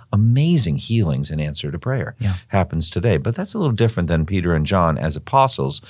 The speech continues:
Speaker 1: going around in Jesus' name, healing many people. That's a healer,
Speaker 2: Hmm.
Speaker 1: all right? A miraculous healer. I've heard no reputable accounts of that since the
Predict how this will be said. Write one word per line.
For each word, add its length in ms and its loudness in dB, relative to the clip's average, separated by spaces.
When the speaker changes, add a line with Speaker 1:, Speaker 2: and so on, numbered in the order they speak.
Speaker 1:
going 240 6
around 300 6
in 100 2
Jesus' 400 0
name, 380 4
healing 480 4
many 260 4
people. 520 -2
That's 240 2
a 40 0
healer, 920 2
Speaker 2:
Hmm. 380 -2
Speaker 1:
all 100 2
right? 260 4
A 120 2
miraculous 680 4
healer. 380 2
I've 180 2
heard 440 2
no 640 2
reputable 720 0
accounts 400 -4
of 140 -4
that 220 -2
since 200 -6
the 80 -6